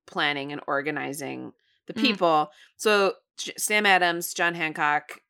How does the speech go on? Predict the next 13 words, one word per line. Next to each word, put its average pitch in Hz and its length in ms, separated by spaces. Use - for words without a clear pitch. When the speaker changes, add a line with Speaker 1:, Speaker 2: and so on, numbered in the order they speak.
Speaker 1:
and 156 480
altogether 151 420
the 147 100
Sons 151 240
of 147 100
Liberty 147 260
are 143 80
the 143 100
ones 143 260
who 143 240
were 143 200
behind 180 360
it. 165 160